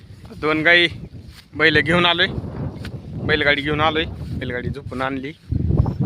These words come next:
लागले चरायला, सोडलेत मोकळे. काल, अ, सोयाबीन फवारून घेतलं म्हणून बांधायला जायचं नाही,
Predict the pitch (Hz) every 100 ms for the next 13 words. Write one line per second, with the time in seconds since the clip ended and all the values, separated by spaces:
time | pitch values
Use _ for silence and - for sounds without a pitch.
0 | - - - - - - - - - -
1 | - 131 127 - 165 165 156 170 - -
2 | - - - 139 127 139 151 151 139 -
3 | - - - - - - - - - -
4 | - - - - - - - - 131 131
5 | 127 127 - 151 147 131 - 156 143 135
6 | 143 147 139 135 127 160 147 139 160 160
7 | 143